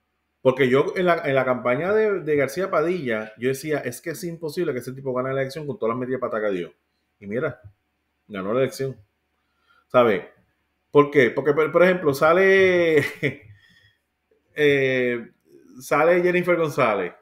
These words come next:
y ayer o antier dice,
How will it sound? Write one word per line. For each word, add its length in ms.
y 180
ayer 440
o 60
antier 360
dice, 580